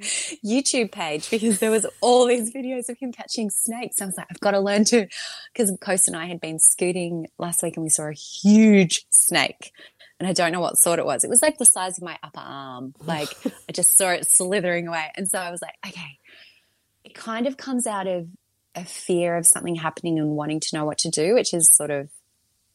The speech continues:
Speaker 1: a control thing, I guess, in a way, but I just wanna be prepared.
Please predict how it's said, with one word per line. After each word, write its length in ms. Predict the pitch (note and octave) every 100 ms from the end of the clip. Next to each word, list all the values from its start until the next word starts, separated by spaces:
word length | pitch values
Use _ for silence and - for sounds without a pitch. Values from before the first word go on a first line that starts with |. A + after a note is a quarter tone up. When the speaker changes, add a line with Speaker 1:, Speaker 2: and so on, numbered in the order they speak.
| _ -
Speaker 1:
a 60 |
control 640 | - F3 - F#3 E3+ A#3+
thing, 220 | A#3+ E3+ D3+
I 100 | D3
guess, 420 | F3 D#3+ D3 -
in 60 | D3+
a 40 |
way, 160 | D#3 D3+
but 100 | D3+
I 60 | E3
just 220 | G#3 -
wanna 140 | A#3+
be 220 | G3+ F3 - -
prepared. 720 | D#3+ - - C#3 D3 G3+